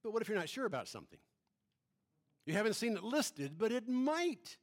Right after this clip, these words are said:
be available. Can you still place an order for it? Of course you can.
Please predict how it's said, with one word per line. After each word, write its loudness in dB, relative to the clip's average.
be -4
available. -6
Can -8
you -6
still -2
place -8
an -8
order -2
for -6
it? -6
Of -12
course -10
you -8
can. -14